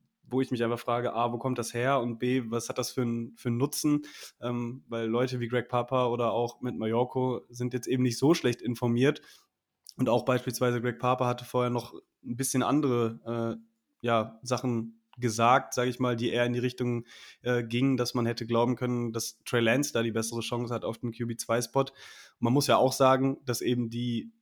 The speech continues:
Zeichen, die wir deuten können, ja, eben die Reps im Practice und dann auch die Reps jetzt im Spiel,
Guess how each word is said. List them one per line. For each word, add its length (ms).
Zeichen, 400
die 180
wir 200
deuten 320
können, 380
ja, 360
eben 280
die 320
Reps 260
im 120
Practice 420
und 120
dann 140
auch 140
die 120
Reps 280
jetzt 180
im 180
Spiel, 440